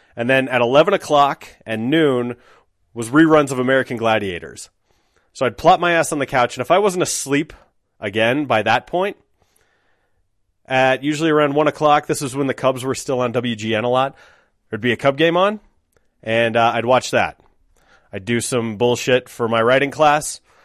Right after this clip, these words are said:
and then, you know, party. But the problem was we didn't have any money. Like, I couldn't find a job.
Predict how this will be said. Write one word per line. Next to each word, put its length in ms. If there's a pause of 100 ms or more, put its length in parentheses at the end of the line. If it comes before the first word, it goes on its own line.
(220)
and 360 (120)
then, 320
you 120
know, 120
party. 380 (380)
But 60
the 60
problem 320
was 180
we 60
didn't 140
have 100
any 80
money. 360 (1080)
Like, 320 (680)
I 120
couldn't 200
find 200
a 40
job. 420